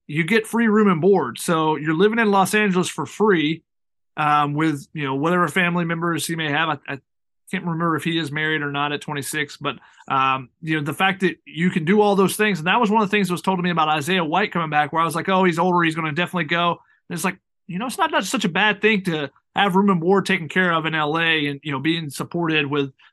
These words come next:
all the extra things that you have around you. So, you know, if Tyrone Taleni does come back, I would not be surprised at all, just because it's not like he's a surefire top three, top four round draft pick. So that's when you would definitely be leaving, leaving for it.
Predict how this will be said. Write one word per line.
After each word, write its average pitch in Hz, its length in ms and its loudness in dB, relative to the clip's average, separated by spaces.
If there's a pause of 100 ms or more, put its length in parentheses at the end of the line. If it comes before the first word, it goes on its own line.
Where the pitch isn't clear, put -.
all 160 160 -2
the 160 180 2
extra 165 340 -4
things 156 320 -6
that 135 140 -6
you 139 80 -4
have 143 180 -2
around 139 360 -2
you. 123 100 -8
So, 139 280 -6 (280)
you 165 100 -4
know, 160 60 0
if 156 80 -2
Tyrone 208 360 4
Taleni 202 300 2
does 190 200 0
come 190 200 0
back, 185 260 2
I 156 60 0
would 151 180 -2
not 160 180 0
be 156 80 -2
surprised 143 460 -2
at 139 40 -6
all, 135 200 -4
just 139 180 -10
because 156 340 -4 (240)
it's 139 160 -6
not 185 160 2
like 180 140 -2
he's 180 160 2
a 170 40 0
surefire 160 960 0 (280)
top 170 260 0
three, 147 200 0
top 147 220 0
four 151 220 -2
round 135 300 0
draft 147 280 0
pick. 131 280 -4
So 135 360 -4
that's 156 280 -4
when 151 140 -6
you 143 100 -2
would 131 100 -4
definitely 135 400 -6
be 131 200 -8
leaving, 123 380 -10
leaving 123 380 -10
for 117 180 -12
it. - 60 -20